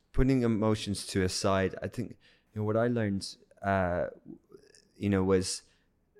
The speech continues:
that if you can understand your emotions, if you, I read lots of books about emotional intelligence, and it, it kind of made me sort of understand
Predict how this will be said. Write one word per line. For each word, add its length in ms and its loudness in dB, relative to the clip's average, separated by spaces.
that 260 -4
if 180 -8
you 100 0
can 240 0
understand 640 0
your 120 2
emotions, 540 -4
if 180 -10
you, 80 -12
I 80 -4
read 360 0
lots 260 -6
of 100 -8
books 280 -4
about 400 0
emotional 420 -2
intelligence, 640 -2
and 120 -2
it, 160 -10
it 120 -8
kind 200 0
of 80 0
made 320 2
me 120 2
sort 260 0
of 220 -4
understand 800 0